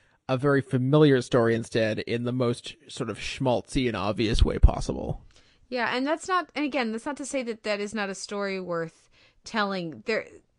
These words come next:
Speaker 2: T V, American T V does not seem particularly interested in, uh, in senior citizens or the, the elderly. And, uh, so I, I think that they're, it's good that they're s-, trying to tell a story like this, that they're,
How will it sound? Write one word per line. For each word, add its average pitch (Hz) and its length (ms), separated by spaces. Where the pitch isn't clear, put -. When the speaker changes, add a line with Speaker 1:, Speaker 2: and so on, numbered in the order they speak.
Speaker 2:
T 277 220
V, 262 240
American 247 320
T 233 100
V 233 140
does 202 180
not 196 220
seem 226 140
particularly 180 600
interested 180 580
in, 180 280
uh, 160 380
in 175 420
senior 208 380
citizens 175 580
or 165 100
the, 165 200
the 170 200
elderly. 165 640
And, 160 440
uh, 156 260
so - 180
I, 190 260
I 208 180
think 214 280
that 180 180
they're, 165 420
it's 208 480
good 262 420
that 190 160
they're 180 160
s-, 165 200
trying 180 340
to 175 100
tell 170 160
a 147 60
story 143 420
like 139 200
this, 143 180
that 170 100
they're, 180 260